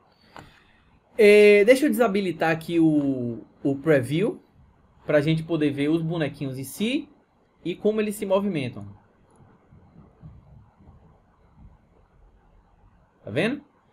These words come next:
E aqui eu vou mostrar pra vocês a diferença que faz, ó, o, os bonequinhos levando em consideração a própria base do mundo pra pular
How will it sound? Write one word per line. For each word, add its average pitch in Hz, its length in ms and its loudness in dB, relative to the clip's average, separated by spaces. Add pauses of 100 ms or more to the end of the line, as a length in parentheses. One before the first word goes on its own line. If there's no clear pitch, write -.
(680)
E 190 120 4
aqui 202 200 2
eu 247 60 0
vou 254 120 0
mostrar 226 280 0
pra 226 120 -2
vocês 214 340 0
a 226 60 4
diferença 226 500 -2
que 226 140 -4
faz, 170 400 0
ó, 107 160 -2 (120)
o, 160 1300 0 (480)
os 151 140 -4
bonequinhos 175 580 -4
levando 170 320 -2
em 196 60 -8
consideração 165 800 -2 (500)
a 143 60 -4
própria 208 400 0
base 160 420 -2
do 143 120 -6
mundo 156 340 -8
pra 143 160 -2
pular 143 560 -4